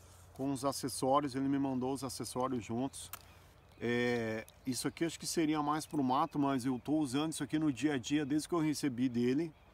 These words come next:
porque é lindo demais, é muito confortável,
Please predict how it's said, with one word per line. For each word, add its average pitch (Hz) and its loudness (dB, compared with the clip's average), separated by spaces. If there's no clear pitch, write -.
porque 131 -2
é 143 2
lindo 147 4
demais, 131 2
é - 2
muito 143 2
confortável, 143 0